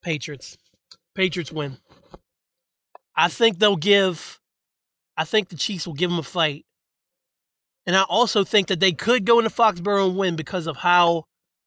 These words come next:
inconsistent the Patriots have been as of late.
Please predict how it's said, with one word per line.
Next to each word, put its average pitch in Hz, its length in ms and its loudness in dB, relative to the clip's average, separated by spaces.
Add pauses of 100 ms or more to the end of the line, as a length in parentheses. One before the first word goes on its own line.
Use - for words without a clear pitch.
(840)
inconsistent 175 760 -2
the 156 80 -12
Patriots 175 400 -4
have 147 160 -6
been 151 360 0
as 147 280 -6
of 135 120 -10
late. 139 460 -12